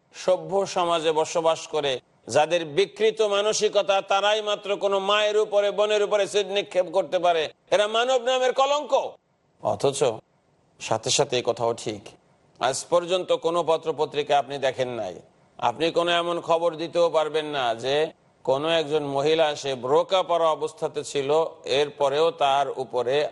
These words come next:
হামলা হয়েছে, অ্যাসিড নিক্ষেপ করা হয়েছে, এটা না। বরং একটা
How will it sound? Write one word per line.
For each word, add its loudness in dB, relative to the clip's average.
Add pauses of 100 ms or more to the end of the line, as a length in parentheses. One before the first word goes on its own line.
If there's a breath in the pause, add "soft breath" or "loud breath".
(280)
হামলা 0 (120)
হয়েছে, -2 (220)
অ্যাসিড -4 (240)
নিক্ষেপ -4 (120)
করা 2
হয়েছে, -12 (120)
এটা -2
না। -12 (600)
বরং 2 (840)
একটা -2